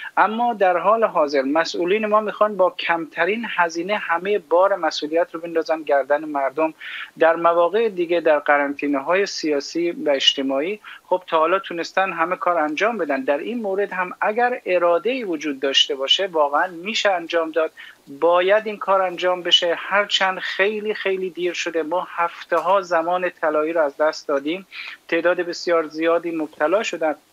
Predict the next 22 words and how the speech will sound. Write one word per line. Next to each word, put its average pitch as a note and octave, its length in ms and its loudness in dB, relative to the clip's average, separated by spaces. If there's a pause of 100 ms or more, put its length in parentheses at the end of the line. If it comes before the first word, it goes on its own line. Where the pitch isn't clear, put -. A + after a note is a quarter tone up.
(500)
اما A3 300 2
هنوز G#3 360 -4
هم A3+ 220 -2
دیر G3 300 -2
نیست G3 340 -10
و F3 60 2
می‌تونه F3 440 -8
کمک D#3 280 -2
کننده D3+ 400 -2
باشه، F#3 320 0 (360)
به E3+ 80 0
شرط G#3+ 360 2
اینکه G3+ 260 -8
یک G#3+ 280 -2
اراده F3+ 460 2
قوی D#3 360 0
با D#3+ 220 2
پشتیبانی F3+ 800 0
اقتصادی D#3 600 -4
خانواده‌ها D3 680 -2
همراهش D#3+ 640 0
باشه. F3+ 420 0